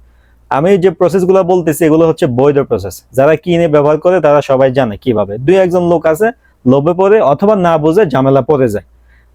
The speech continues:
যেহেতু ঝামেলা না পড়ে যেন, যার কারণে ভিডিওর মাধ্যমে সাবধান করতেছি। তো রাউটার আপনি সি-, কিভাবে কিনলেন এটাও বললাম, কিভাবে ফিরাই দিবেন এটাও বললাম। এটা গেল রাউটারের বিষয়টা। এরপরে আ, প্রশ্ন আসে সিমটা,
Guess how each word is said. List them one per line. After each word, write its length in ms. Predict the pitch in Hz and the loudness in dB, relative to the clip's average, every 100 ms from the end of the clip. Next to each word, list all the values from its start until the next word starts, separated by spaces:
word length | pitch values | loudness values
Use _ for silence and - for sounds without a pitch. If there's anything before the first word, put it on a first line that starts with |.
| _ _ 110 | _ _ -4
যেহেতু 380 | 131 147 190 | -2 0 2
ঝামেলা 320 | 156 151 180 180 | 2 0 0 0
না 200 | 180 165 | 0 0
পড়ে 240 | 175 165 | 0 0
যেন, 360 | 151 175 214 135 | 0 -2 -2 -2
যার 180 | 143 | 0
কারণে 240 | 143 156 180 | 2 0 0
ভিডিওর 280 | 160 156 143 | 0 0 0
মাধ্যমে 340 | 131 147 160 | -2 -2 -2
সাবধান 320 | 151 127 123 | -2 -2 -2
করতেছি। 400 | 127 113 95 87 - _ _ _ _ _ | -2 -6 -10 -18 -20 _ _ _ _ _
তো 100 | 165 | -2
রাউটার 340 | 160 165 175 175 | 2 2 2 0
আপনি 280 | 160 185 160 | 0 -2 -4
সি-, 180 | 180 | -6
কিভাবে 340 | - 185 208 214 | -4 0 0 0
কিনলেন 360 | 214 214 226 | 0 0 0
এটাও 220 | 180 160 160 | 0 0 0
বললাম, 380 | 160 131 139 - _ _ _ _ - | 0 -2 -4 -6 _ _ _ _ -4
কিভাবে 300 | 165 185 196 | 0 0 0
ফিরাই 280 | 170 175 180 | 2 2 2
দিবেন 240 | 208 214 | 0 0
এটাও 260 | 151 143 131 | 0 0 0
বললাম। 320 | 123 101 85 _ - | -2 -4 -12 _ -4
এটা 260 | 165 170 | -2 0
গেল 240 | 180 208 196 | 0 2 2
রাউটারের 460 | 151 139 139 135 | 2 2 2 0
বিষয়টা। 400 | 110 101 101 123 - _ _ - | -2 -4 -6 -8 -10 _ _ -2
এরপরে 340 | 185 196 208 | -2 2 2
আ, 120 | 185 - - | 0 -2 -2
প্রশ্ন 260 | 170 180 | -2 0
আসে 260 | 196 185 190 | 0 0 -2
সিমটা, 460 | - 143 135 110 | -2 -2 -2 -4